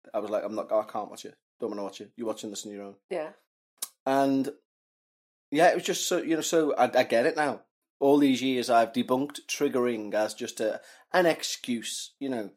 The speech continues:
Speaker 2: Yeah, 'cause you're really quite harsh with people.
Speaker 1: No,
Speaker 2: So
Speaker 1: it's not that I'm harsh with people.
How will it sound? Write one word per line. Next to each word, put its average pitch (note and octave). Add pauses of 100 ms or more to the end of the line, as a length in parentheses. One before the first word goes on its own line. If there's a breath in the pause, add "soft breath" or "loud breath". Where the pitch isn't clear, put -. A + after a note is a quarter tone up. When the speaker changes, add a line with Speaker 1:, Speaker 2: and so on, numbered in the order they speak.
(520)
Speaker 2:
Yeah, D#4+
'cause A#3+
you're B3
really C#4+
quite G3
harsh G#3+
with -
people. F#3 (180)
Speaker 1:
No, C4+
Speaker 2:
So -
Speaker 1:
it's A3
not C4+
that C4+
I'm A3
harsh G3+
with A3
people. E3+